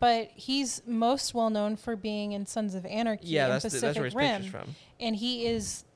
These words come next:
Speaker 2: Oh yeah, he's the main character from the first Pacific. Uh, he was good in that.
Speaker 1: I think he, he physically has the shape and the build for it. I've seen him super, super ripped, but he's, again, just way too tall.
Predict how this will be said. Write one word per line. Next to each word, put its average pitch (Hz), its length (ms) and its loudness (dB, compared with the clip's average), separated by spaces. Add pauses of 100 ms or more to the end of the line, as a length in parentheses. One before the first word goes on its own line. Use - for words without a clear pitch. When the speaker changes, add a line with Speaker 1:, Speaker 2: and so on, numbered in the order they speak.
(280)
Speaker 2:
Oh 196 60 4
yeah, 190 120 10
he's 202 220 6
the 170 120 6
main 151 200 4
character 233 320 2
from 143 180 -2
the 127 100 -4
first 127 240 -4
Pacific. 147 280 -10
Uh, 151 180 -6
he 240 120 -2
was 370 140 2
good 220 180 2
in - 60 -10
that. 65 160 -10 (520)
Speaker 1:
I 294 120 4
think 440 240 0
he, 311 280 2 (380)
he 254 440 -4
physically 294 1300 -2 (140)
has 311 600 -2 (640)
the 226 180 0
shape 247 520 -4
and 240 120 2
the 220 60 2
build 202 340 -2
for 262 260 0
it. 254 100 -2
I've 208 200 -4
seen 226 280 -2
him 247 160 0
super, 214 440 -4
super 190 400 -8
ripped, 190 420 -6 (460)
but 220 340 6
he's, 240 300 -6
again, 214 560 -2
just 208 240 -6
way 202 340 -8
too 208 220 -10
tall. 196 460 -8